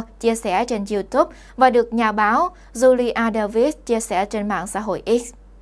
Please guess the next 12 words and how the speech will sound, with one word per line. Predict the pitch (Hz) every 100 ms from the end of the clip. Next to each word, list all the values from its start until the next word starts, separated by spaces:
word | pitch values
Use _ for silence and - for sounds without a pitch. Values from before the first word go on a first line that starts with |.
| - - -
Những | 247 254
tuyên | 294
bố | 240 233
mới | 240 226
nhất | 269 370
về | 262 240
vũ | 220 220 190
khí | 196 233 240
hạt | 277 190
nhân | 220 214
xuất | 220 302 311
hiện | 262 185